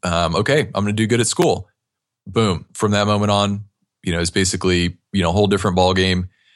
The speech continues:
where I was like, "Okay, I can get an A in a class if I decide to get an A in a class." And started to exercise consistently at that time too, because the degree I was in was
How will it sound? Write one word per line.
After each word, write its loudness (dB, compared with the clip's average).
where 2
I 4
was 0
like, -2
"Okay, 0
I -2
can -2
get 0
an 0
A 0
in -2
a -4
class 0
if -2
I 0
decide -2
to -4
get -4
an -6
A -6
in -10
a -12
class." -8
And -2
started 0
to 2
exercise -2
consistently -4
at -4
that 0
time -4
too, 2
because -2
the -2
degree 0
I 2
was 2
in -2
was 0